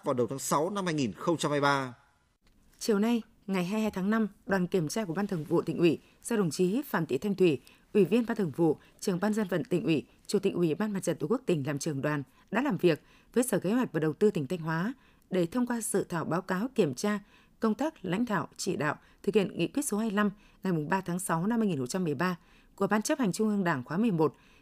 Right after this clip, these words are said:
Speaker 2: về tăng cường và đổi mới sự lãnh đạo của Đảng đối với công tác dân vận trong tình hình mới của Sở. Mười năm qua, Đảng ủy, lãnh đạo Sở Kế hoạch và Đầu tư tỉnh Thanh Hóa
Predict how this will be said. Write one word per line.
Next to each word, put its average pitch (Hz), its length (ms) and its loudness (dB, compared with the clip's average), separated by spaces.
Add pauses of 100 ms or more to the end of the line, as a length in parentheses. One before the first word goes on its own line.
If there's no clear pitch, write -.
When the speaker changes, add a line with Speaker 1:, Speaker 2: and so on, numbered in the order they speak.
(140)
Speaker 2:
về 196 160 4
tăng 247 220 -2
cường 165 280 2
và 160 100 -4
đổi 160 140 0
mới 160 340 0 (260)
sự - 180 2
lãnh 208 160 2
đạo 233 180 0
của 170 80 -2
Đảng 151 320 0
đối - 60 -4
với 190 80 -2
công 220 180 -2
tác 311 160 -6
dân 220 200 -2
vận 165 220 0 (280)
trong 233 220 -2
tình 190 180 0
hình 143 220 -2
mới 180 220 -2
của 185 100 -2
Sở. 151 220 0 (720)
Mười 208 140 6
năm 247 200 4
qua, 240 220 2 (220)
Đảng 185 160 0
ủy, 160 260 2 (280)
lãnh 226 200 2
đạo 226 180 -2
Sở 170 200 -2
Kế 160 120 -4
hoạch 220 200 -2
và 156 60 -6
Đầu 151 120 -2
tư 202 160 2
tỉnh 147 160 -4
Thanh 185 140 -6
Hóa 175 320 -2